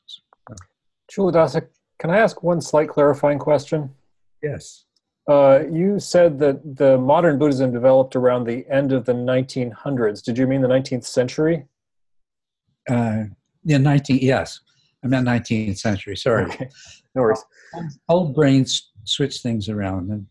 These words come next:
Speaker 1: I happen to have an old brain at the moment. Oh, ni-, the end of the nineteenth century, the late eighteen hundreds, so, yeah.
Speaker 2: Thanks.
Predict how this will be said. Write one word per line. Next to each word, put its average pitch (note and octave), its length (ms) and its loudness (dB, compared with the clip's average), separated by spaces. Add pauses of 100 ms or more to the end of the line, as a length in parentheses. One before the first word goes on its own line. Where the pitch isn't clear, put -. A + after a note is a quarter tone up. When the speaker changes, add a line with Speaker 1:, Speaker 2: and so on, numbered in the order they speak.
Speaker 1:
I B2+ 160 -2 (260)
happen A2+ 280 -6
to F#2+ 40 -6
have G2+ 200 -4
an G2+ 80 -6
old G#2 220 -6
brain G2+ 280 -4
at F#2+ 140 -10
the G#2+ 80 -12
moment. G2+ 340 -6 (1800)
Oh, F#2 240 -10 (400)
ni-, D3+ 300 0
the C#3 220 2
end D3 180 4
of D3 100 4
the C#3 60 2
nineteenth C3+ 440 0
century, B2 580 0
the G#2+ 420 2
late A#2+ 320 0
eighteen B2 380 -2
hundreds, G2 640 -8 (100)
so, - 320 -18 (880)
yeah. - 100 -14
Speaker 2:
Thanks. - 300 -20